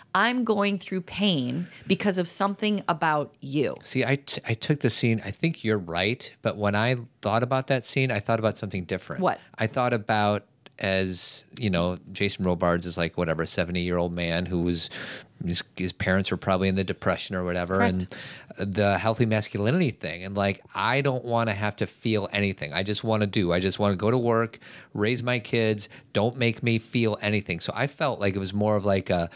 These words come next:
Speaker 2: a masculinity thing, like, "Don't ever make me, uh, feel anything because I don't like that feeling 'cause our society's been pushing that out of me since I was born." Whereas you're more like,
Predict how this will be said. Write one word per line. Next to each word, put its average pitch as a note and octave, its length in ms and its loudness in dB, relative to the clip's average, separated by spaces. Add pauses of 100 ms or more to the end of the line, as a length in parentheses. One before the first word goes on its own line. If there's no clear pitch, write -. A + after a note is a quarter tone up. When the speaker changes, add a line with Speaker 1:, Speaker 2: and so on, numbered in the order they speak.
(380)
Speaker 2:
a F#2+ 100 -2
masculinity G2+ 1120 0
thing, F#2+ 260 -2
like, F2+ 280 -2 (100)
"Don't A2 340 0 (100)
ever G#2+ 340 2
make G2+ 400 -2
me, F#2+ 540 -2 (500)
uh, F2+ 140 0
feel A#2 460 2
anything F#2 800 0
because F#2+ 460 0 (260)
I G#2+ 140 0
don't G#2 160 2
like G#2 240 0
that G2+ 180 -2
feeling F#2+ 300 0
'cause F#2+ 360 -2 (240)
our G2 140 0
society's G2+ 500 -2
been F2 320 -2 (460)
pushing A#2+ 340 0
that F#2+ 140 4
out G#2 200 2
of G2 60 -2
me F#2+ 120 -2
since F#2+ 280 -4
I F2+ 80 2
was F2 180 -2
born." G2 440 -2
Whereas G2+ 280 0
you're C#3+ 180 0
more A2 240 2
like, G2 420 0